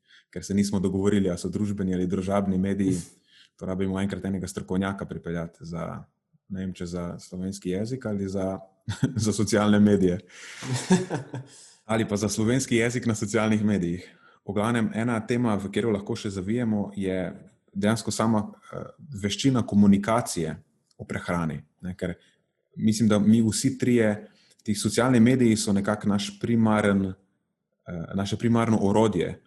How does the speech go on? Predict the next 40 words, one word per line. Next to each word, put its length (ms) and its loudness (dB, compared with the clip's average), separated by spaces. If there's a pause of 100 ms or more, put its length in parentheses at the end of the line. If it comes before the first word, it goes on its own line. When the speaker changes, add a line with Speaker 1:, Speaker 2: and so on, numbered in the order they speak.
(140)
Speaker 1:
s-, 200 -14
s-, 340 -8
skozi 320 -2
katero 300 2
ali 180 -2
pa 100 -8
s 100 -10
katerim, 380 0
s 100 -16
pomočjo 360 -2
katerega 500 0
komuniciramo 720 0
o 40 -4
prehrani 520 -4
z, 280 -6
z 140 -6
širšo 600 -6 (340)
množico. 520 -4 (280)
Saj, 140 -2
okej, 280 0
imamo 280 4
tudi 200 2
predavanja, 640 2 (800)
mm, 540 -4
zdaj 200 2
malo 260 6
manj, 360 4
oziroma 340 0
lahko 220 0
tudi 200 2
zoomiramo 500 4
ta 140 2
predavanja, 720 2
pa 160 -4
imamo 280 -2
neke 240 -6
podcaste, 480 -4
pa 80 -10
take 300 -2
stvari, 320 0